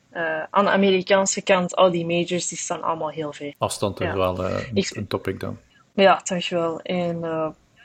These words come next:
Speaker 1: ja, de U S Open persoonlijk ook, omdat, ja, ik ga zelf de qualifier spelen.
Speaker 2: Mhm.
Speaker 1: Eh, eigenlijk in België.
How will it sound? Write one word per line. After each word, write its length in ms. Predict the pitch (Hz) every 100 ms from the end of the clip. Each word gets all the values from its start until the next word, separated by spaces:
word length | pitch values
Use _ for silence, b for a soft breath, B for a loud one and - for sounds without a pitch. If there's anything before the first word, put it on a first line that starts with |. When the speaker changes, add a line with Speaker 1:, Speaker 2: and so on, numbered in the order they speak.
| _ _
Speaker 1:
ja, 200 | 220 240
de 140 | 214
U 180 | 220 240
S 80 | 233
Open 520 | 247 254 254 240 233 -
persoonlijk 500 | - 226 233 247 226
ook, 200 | - 247
omdat, 360 | 214 196 190 180
ja, 180 | 202 208
ik 140 | 202
ga 120 | - 190
zelf 300 | 185 190 196
de 320 | 185 185 180
qualifier 560 | - 196 214 220 214 208
spelen. 280 | - 202 214
Speaker 2:
Mhm. 440 | 147 262 - _ 202
Speaker 1:
Eh, 40 |
eigenlijk 420 | 180 208 285 202
in 120 | 180 165
België. 440 | 165 170 226 233